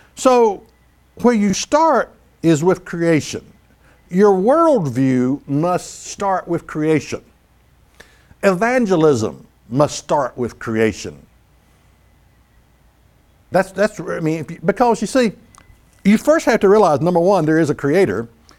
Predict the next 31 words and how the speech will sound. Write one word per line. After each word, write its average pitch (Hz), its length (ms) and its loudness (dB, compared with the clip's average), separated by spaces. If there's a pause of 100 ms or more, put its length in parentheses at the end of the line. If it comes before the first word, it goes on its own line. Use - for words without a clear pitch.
(360)
and 160 160 2
that 160 140 0
God 165 320 0
created 180 420 2
things. 101 560 -4 (480)
If 160 140 -4
you 339 160 4
can't 269 320 0
get 185 180 0
past 190 360 0
that, 165 380 0
you 190 160 -2
will 185 120 0
never 170 260 -2
have 165 300 -4
a 147 120 -6
relationship 143 640 -6
with 131 140 -14
God. 226 360 -4 (260)
One, 160 360 2
there 113 160 0
is 131 160 2
a 165 60 2
creator, 160 580 2 (340)
God, 127 440 0 (360)
and 131 160 0
this 160 160 2
is 156 120 -6
what 160 200 2
God 131 380 -2
created. 165 520 2